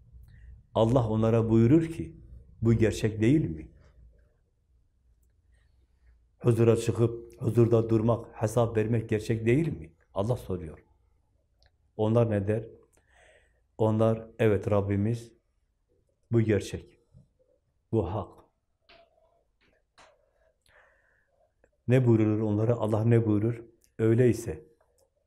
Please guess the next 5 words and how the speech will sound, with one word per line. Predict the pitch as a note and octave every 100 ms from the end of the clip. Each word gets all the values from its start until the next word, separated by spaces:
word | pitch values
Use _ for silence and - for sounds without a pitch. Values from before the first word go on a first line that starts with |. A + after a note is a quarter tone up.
| _ -
inkar | A2 A2 A#2 A#2
ettiğinizden | G#2+ A2 G#2+ A2 G#2 A2+ G#2
dolayı, | F#2 E2+ D#2+ D#2+ - -
yalanladığınızdan | G#2 G#2+ G#2+ G#2+ G#2 G#2 G#2+ G#2 A#2 A2+
dolayı, | F#2 F2+ E2 E2